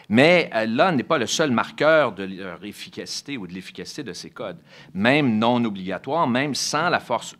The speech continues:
contractuelle, il n'est pas dit que ce manque de juridicité supprime à ces codes toute effectivité, tu en parlais. Pour reprendre la formule de Jean-Guy Bellé, le, le mode opératoire de ce type de stipulation conventionnelle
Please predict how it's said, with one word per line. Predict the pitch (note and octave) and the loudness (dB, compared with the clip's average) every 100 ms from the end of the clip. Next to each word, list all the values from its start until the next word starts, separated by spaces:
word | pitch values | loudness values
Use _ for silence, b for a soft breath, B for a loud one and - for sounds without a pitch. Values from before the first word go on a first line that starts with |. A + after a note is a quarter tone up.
| - | -14
contractuelle, | F#2 E2+ D#2 - C3 D#3 | -12 -12 -14 -10 -8 -6
il | G2 | -4
n'est | F#2 | -4
pas | F#2 A#2 F#2+ | -2 -4 -4
dit | F2+ B2 E3 | -6 -12 -10
que | F#2+ | -10
ce | - G2 | -8 -8
manque | F2 F#2 B2 C#3 | -6 -2 -2 -2
de | G2+ | -4
juridicité | F#2 F#2+ F2+ D#2+ - - - D#3+ A#2+ F#2+ F2+ | -6 -8 -12 -12 -10 -10 -8 -8 -8 -12 -14
supprime | - - G2+ G2+ C3+ C#3+ | -12 -10 -10 -8 -8 -6
à | F2 | -8
ces | F2 | -10
codes | - A#2 B2+ F2+ | -10 -10 -10 -14
toute | B2+ G#2+ | -14 -14
effectivité, | - F2+ - D#2 E2 D3 | -14 -16 -18 -20 -18 -18
tu | C3 G#2+ | -16 -14
en | E2+ | -12
parlais. | E2+ D#2 D#2 B B B B - | -14 -16 -18 B B B B -2
Pour | A#2+ | 4
reprendre | A#2 A2 D#3 D#3 | 4 6 4 4
la | A2 | 2
formule | - G#2+ A#2 C#3+ C3+ G#2 F2 | 0 0 0 0 0 -4 -4
de | G2+ | -6
Jean-Guy | F#2 A2 G2+ G2 | -4 -4 -4 -6
Bellé, | E2+ G2 D3+ | -8 -6 -6
le, | D3+ A2 - | -4 -6 -6
le | G2 G2 | -8 -4
mode | G#2 C#3+ C3+ | 0 0 0
opératoire | F#2+ G#2 F#2 B2+ C#3 | -4 -8 -8 -4 -4
de | F#2+ | -6
ce | - | -10
type | G2 - E3 A#2+ | -10 -6 -4 -6
de | F2 | -8
stipulation | E2+ - - F#2 E2+ B2 A2 | -12 -12 -12 -12 -12 -10 -10
conventionnelle | F#2+ E2+ D2 - F#2+ D3+ | -10 -10 -10 -12 -10 -12